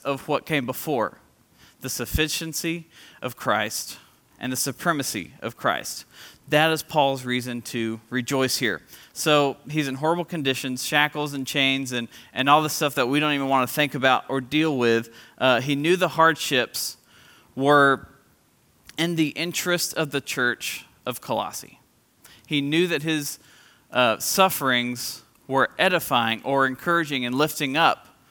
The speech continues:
the church in Colossae. This is what he says. Um, Hugh Latimer, he was a reformer in, uh, the fifteen hundreds, and he was burned at the stake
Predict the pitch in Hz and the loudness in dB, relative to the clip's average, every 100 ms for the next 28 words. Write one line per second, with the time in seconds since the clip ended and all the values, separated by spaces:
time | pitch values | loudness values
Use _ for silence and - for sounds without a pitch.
0 | _ - 135 - 123 - - - - 143 | _ -8 -6 -2 -2 -2 -6 -10 -10 -8
1 | 131 143 127 117 - 117 131 151 135 156 | -2 4 6 4 2 -4 -4 -4 -4 0
2 | 143 135 185 143 113 - - - - 143 | 0 0 2 2 0 -8 -20 -8 2 6
3 | 135 120 104 - - - _ _ _ _ | 8 6 0 -14 -10 -10 _ _ _ _
4 | _ _ _ _ - - 208 196 160 160 | _ _ _ _ -10 -2 -2 4 4 4
5 | 143 113 110 - - - - - 160 165 | 2 -2 -4 -12 -20 -20 -12 -2 0 4
6 | 151 143 131 - - _ _ _ _ _ | 4 4 0 -6 -12 _ _ _ _ _
7 | _ - 160 147 135 - 143 135 127 127 | _ -4 -2 0 -2 -4 -4 0 0 -2
8 | - 131 120 120 131 - - 113 92 - | -2 -2 -2 -4 -8 -14 -8 -4 -4 -8
9 | - _ _ _ _ 127 123 - 131 - | -18 _ _ _ _ -12 -10 -6 -6 -4
10 | 120 135 139 170 170 - - - - _ | -6 -6 -4 -6 -8 -14 -20 -20 -20 _
11 | 127 127 123 127 127 120 113 110 120 - | -2 0 0 -2 -2 -2 -2 -6 -12 -20
12 | _ _ _ _ _ - - 139 120 156 | _ _ _ _ _ -18 -8 -8 0 0
13 | 160 143 135 - 131 110 - | 0 -4 -8 -4 0 0 -2